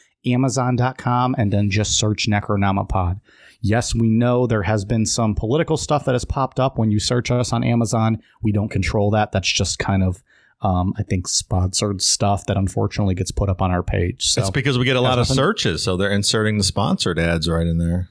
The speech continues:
Speaker 2: That's all.
Speaker 1: Hey.
Speaker 2: Just shows people are
Speaker 1: It is
Speaker 2: looking
Speaker 1: what
Speaker 2: for
Speaker 1: it
Speaker 2: your
Speaker 1: is.
Speaker 2: stuff.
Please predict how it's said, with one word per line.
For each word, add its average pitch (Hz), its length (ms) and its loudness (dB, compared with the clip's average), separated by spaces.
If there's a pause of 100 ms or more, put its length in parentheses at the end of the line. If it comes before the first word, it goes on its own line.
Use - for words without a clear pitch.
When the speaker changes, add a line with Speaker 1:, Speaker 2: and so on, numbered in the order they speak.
Speaker 2:
That's - 180 -2
all. 151 380 -2
Speaker 1:
Hey. 127 220 0 (220)
Speaker 2:
Just - 160 -4
shows 156 240 0
people 165 260 0
are - 40 2
Speaker 1:
It 107 40 2
is 113 40 2 (120)
Speaker 2:
looking - 60 0
Speaker 1:
what 135 80 2
Speaker 2:
for 131 60 2
Speaker 1:
it - 40 2
Speaker 2:
your 131 100 2
Speaker 1:
is. 131 60 0
Speaker 2:
stuff. - 440 0